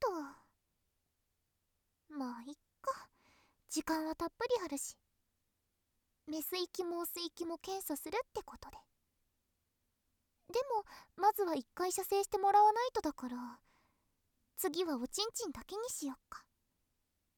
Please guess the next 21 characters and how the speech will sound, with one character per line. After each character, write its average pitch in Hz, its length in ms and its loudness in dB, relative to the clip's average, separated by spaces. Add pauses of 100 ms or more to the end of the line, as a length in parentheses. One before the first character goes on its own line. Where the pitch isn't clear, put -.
(600)
お 277 100 2
口 - 320 -6
と 320 120 -4
お 339 40 -2
っ - 20 -6 (140)
ぱ 302 120 -2
い 269 60 -4
で 220 140 -8
し - 140 -8
て 302 100 -10
あ 285 140 -6
げ 320 160 -14
る。 - 120 -16 (1300)
は 466 60 -4
い、 - 80 -8 (720)
足 359 260 -2
を 320 200 -2
下 311 140 2
ろ 392 140 6
し - 80 -6
て。 440 100 -2